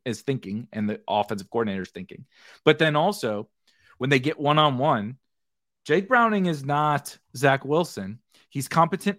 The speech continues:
enough to be like, "I got Ja'Marr Chase over there. Let's,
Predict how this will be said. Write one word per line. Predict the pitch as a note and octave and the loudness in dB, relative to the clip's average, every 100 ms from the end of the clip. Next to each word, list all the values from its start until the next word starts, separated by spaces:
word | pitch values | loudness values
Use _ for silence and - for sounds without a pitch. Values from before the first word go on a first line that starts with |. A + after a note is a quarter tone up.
| _ | _
enough | D#3+ C#3+ D3+ F#3 G#2+ A2+ - _ _ _ _ | -2 0 2 2 0 -4 -12 _ _ _ _
to | C3+ | 0
be | C#3 | 2
like, | B2 A#2 - | 4 2 0
"I | C3 | -2
got | C3+ B2 | 0 -2
Ja'Marr | B2+ A#2 | -2 -2
Chase | A#2+ B2 | -2 -4
over | A2+ G2 | -4 -6
there. | F#2+ F#2+ F#2+ _ _ | -4 -4 -6 _ _
Let's, | G#2 A2+ G#2+ - - | -2 0 0 -2 -12